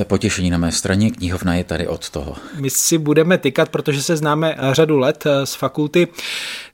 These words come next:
Speaker 2: Přeci jen, než bude řeč o, eh, kořenech nebo vývoji českého antisemitismu a filosemitismu, jeho projevech v poslední době, tak bych, eh, se tě přeci jen chtěl zeptat na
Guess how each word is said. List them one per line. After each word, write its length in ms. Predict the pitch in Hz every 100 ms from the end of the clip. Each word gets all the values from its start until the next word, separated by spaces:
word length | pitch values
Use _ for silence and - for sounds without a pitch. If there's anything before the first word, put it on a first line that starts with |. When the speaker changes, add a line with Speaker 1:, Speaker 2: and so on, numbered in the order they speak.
| _
Speaker 2:
Přeci 260 | - 180 165
jen, 140 | 127
než 120 | 165
bude 320 | 180 214 208 202
řeč 460 | 156 147 170 - - -
o, 400 | 165 156 151 139 - - - - - - 135
eh, 260 | 127 120 - _
kořenech 420 | - 147 160 165
nebo 180 | 151 147
vývoji 420 | 139 160 190 160
českého 440 | 120 143 - 151 143
antisemitismu 840 | 143 147 - 147 139 135 143 139
a 40 |
filosemitismu, 880 | 127 147 143 151 143 135 135 143 127
jeho 200 | 143 143
projevech 400 | 151 156 139 143
v 40 | -
poslední 560 | 151 - 143 156 156
době, 440 | 143 135 143 143 147
tak 180 | 160 165
bych, 240 | 180 -
eh, 120 | 175
se 120 | 156
tě 180 | 165 196
přeci 340 | 190 165 - 180
jen 180 | 180 -
chtěl 340 | - - 175 156
zeptat 440 | 160 - 170 165 165
na 360 | 165 156 143